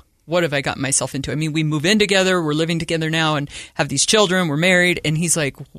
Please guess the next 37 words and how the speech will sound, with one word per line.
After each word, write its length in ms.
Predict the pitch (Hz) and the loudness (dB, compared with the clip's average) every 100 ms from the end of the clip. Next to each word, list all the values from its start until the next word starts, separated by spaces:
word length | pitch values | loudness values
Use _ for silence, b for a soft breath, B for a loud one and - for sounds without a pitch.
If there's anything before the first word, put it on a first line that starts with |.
| - - | -14 -6
I 40 | |
mean, 120 | 165 | -4
Chad's 280 | 156 302 330 | 0 2 4
as 120 | 175 170 | 2 0
normal 380 | 165 180 160 | 0 -2 -2
as 80 | 139 | -4
it 60 | - | -2
gets. 340 | 165 160 - - b | -2 -2 -4 -10 b
He's 120 | 156 | -2
not 160 | 165 190 | 0 2
an 100 | 202 | 4
addict. 420 | 185 185 185 180 | 4 4 2 -2
He's 180 | - 185 | -6 -4
just 180 | 165 - | -2 -2
like, 200 | 143 - | -4 -8
"What? 380 | 151 180 196 - _ _ | -8 -6 -6 -10 _ _
Wh-?" 300 | 151 160 - - - B B B B | -12 -10 -10 -16 -20 B B B B
And 100 | 202 | 2
I 60 | 202 | 4
saw 220 | - 294 | 4 4
you 100 | 349 | 6
on 60 | 226 | 4
the 80 | |
weekend. 380 | 208 370 - 214 | 4 2 2 2
You 60 | 233 | 4
weren't 160 | 226 214 | 2 4
like 220 | 440 453 | 4 4
this. 200 | 233 226 | 2 4
What's 180 | 233 - | 2 2
going 220 | 247 233 | 4 4
on, 220 | 240 214 | 4 4
you 80 | 202 | 2
know? 180 | 190 190 | 2 2
And 100 | 175 220 | 2 2
he 80 | |
left 260 | 339 440 - | 4 2 0
me. 220 | 165 196 | -6 -8